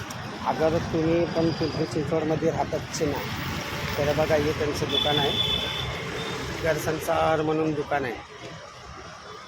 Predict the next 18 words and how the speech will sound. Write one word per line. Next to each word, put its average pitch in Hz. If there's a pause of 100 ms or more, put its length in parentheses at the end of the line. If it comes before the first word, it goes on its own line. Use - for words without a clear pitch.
(140)
तर 127
अगर 131
तुम्हाला 147
पण 156
काही 147
वस्तू 143 (100)
खरेदी 151
करायसाठी, 151 (340)
खरेदी 139
करायचं 151
असेल, 151 (400)
तर 147
तुम्ही 147
ते 156
व्हिजिट 151
करू 160
शकता. 156 (520)
बघा, 139